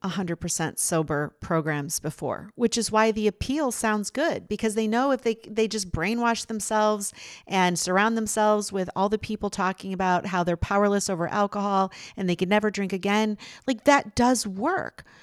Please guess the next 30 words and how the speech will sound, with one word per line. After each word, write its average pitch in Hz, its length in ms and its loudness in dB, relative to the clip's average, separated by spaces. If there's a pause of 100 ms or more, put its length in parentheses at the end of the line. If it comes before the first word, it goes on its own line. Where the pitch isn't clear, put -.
(320)
But 277 180 2
then 349 180 4
what 320 480 2
in 220 100 -2
six - 340 -2
months? 185 380 -2
Then 339 280 -2
what 294 360 0
in 226 140 0
a 233 40 2
year? 214 540 -2 (540)
Shame-based 302 720 0
motivation 285 640 -2
stops - 440 -2
working 302 580 -2
when 269 120 0
the 294 80 0
shame 233 320 0
goes 262 220 0
away. 277 480 -4 (440)
And 240 160 -2
so 262 160 4
my 240 260 2
approach 240 680 -4 (400)
to 262 120 -6
changing 254 580 -2
your 202 120 -2
thinking 208 840 -4
about 190 420 0
drinking 175 580 -8